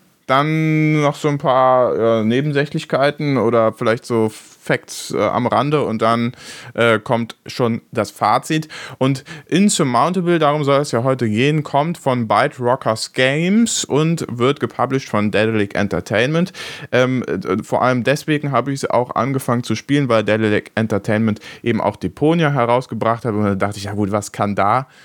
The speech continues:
schief gehen? Und es ist, ähm, soweit ich erkennen kann, bisher nur für Windows rausgekommen und kostet aktuell auf Steam neunzehn Euro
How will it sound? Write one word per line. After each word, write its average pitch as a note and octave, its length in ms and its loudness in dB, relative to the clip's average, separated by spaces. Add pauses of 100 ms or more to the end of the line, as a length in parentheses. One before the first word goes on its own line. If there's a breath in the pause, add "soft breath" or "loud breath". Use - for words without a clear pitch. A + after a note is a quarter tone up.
(140 loud breath)
schief - 460 0
gehen? A#2 300 0
Und C3+ 120 0
es C#3+ 140 0
ist, F#3+ 260 0
ähm, C#3+ 400 2
soweit C3+ 320 0
ich - 140 -4
erkennen C#3+ 380 0
kann, D3 160 0
bisher C3 260 0
nur E3+ 340 2
für C3 220 -2
Windows C3 400 0
rausgekommen C3+ 640 -2
und A2+ 100 -2
kostet - 420 -6
aktuell - 440 -2
auf - 120 -2
Steam C3+ 320 0 (440 loud breath)
neunzehn G#2+ 480 0
Euro F#2 380 0